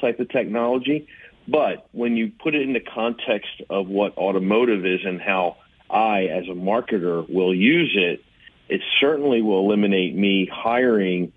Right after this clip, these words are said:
a content writer, and where I can create that in seconds, I can then distribute it very easily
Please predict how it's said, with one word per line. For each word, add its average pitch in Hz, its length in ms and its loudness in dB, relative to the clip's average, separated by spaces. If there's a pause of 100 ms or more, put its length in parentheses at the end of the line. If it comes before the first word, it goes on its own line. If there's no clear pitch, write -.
(200)
a 90 100 -2
content 101 680 -2 (280)
writer, 95 580 0 (580)
and 101 440 0
where 101 180 2
I 107 180 2
can 95 280 -4
create 101 480 -2
that 92 260 -2
in 92 320 -6 (300)
seconds, 95 420 -4 (500)
I 98 120 0
can 101 180 2
then 98 220 4
distribute 120 680 0
it 90 280 -2 (580)
very 104 280 2
easily 95 840 -2